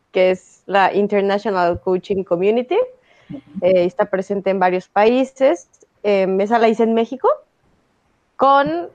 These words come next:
Speaker 1: digo, no es promoción, pero si quieren <laughs> certificarse, es una muy buena institución que se llama Impel. Está ahí en el D F. Em, la verdad es que me sentí cautivada por el coaching,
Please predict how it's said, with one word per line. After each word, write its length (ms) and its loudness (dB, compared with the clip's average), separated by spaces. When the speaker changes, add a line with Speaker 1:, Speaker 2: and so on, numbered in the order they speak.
Speaker 1:
digo, 220 0
no 60 -2
es 80 -6
promoción, 600 0
pero 160 0
si 140 -6
quieren 260 2
<laughs> 0 -
certificarse, 840 2
es 100 -4
una 220 -4
muy 140 2
buena 200 0
institución 540 -8
que 80 -14
se 100 -6
llama 300 -4
Impel. 480 -4
Está 260 -6
ahí 100 0
en 120 -2
el 100 -8
D 140 -4
F. 200 -4
Em, 880 -4
la 160 -2
verdad 280 2
es 140 -4
que 120 -2
me 180 -2
sentí 480 -8
cautivada 760 2
por 180 -4
el 140 -2
coaching, 560 -4